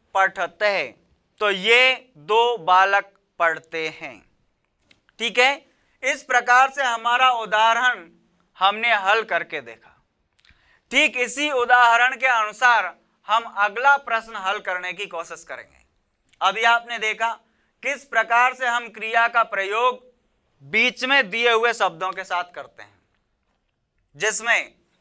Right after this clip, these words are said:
सर्वनाम शब्द और कर्ता होता है। तो देखिए क, इसमें हमें दिया हुआ है स्तः, भवतः,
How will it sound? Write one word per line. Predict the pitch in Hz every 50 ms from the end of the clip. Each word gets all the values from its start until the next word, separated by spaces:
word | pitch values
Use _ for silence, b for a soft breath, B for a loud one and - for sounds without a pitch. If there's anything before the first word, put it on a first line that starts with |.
| _ _ -
सर्वनाम | - - 175 180 185 185 190 196 202 208 214
शब्द | - - 208 208 208 208 _ _ _ _ _ _ _ _ _ _ _ _ -
और | 196 202 196 180 160 135 107 _ _ _ _ _ _ _ _ _ _ _ _ _ _ _ _ _ _ -
कर्ता | 247 247 - - - 170
होता | 156 139 131 _ _ -
है। | _ _ _ _ _ _ _ _ _ _ _ _ _ _ _ _ _ -
तो | 220 247 269 294 320 302 - _ _ _ _ _ -
देखिए | 156 226 269 262 262 247 247 247 214 175 147 - _ _ _ _ _ -
क, | 247 247 220 190 151 117 - _ _ _ _ _ _ _ _ _ _ _ _ _ _ _ _ _ _ -
इसमें | 220 226 226 233 262 277 269
हमें | 254 247 247 254 254 233 185
दिया | 208 214 220 220
हुआ | 220 214 214 220 220 220
है | 220 220 233 262 269 233 _ _ _ _ _ _ _ _
स्तः, | _ - _ _ - 220 214 220 226 233 254 247 - _ _ _ _ _ 139
भवतः, | 156 175 180 185 190 185 185 208 208 208 220 233 247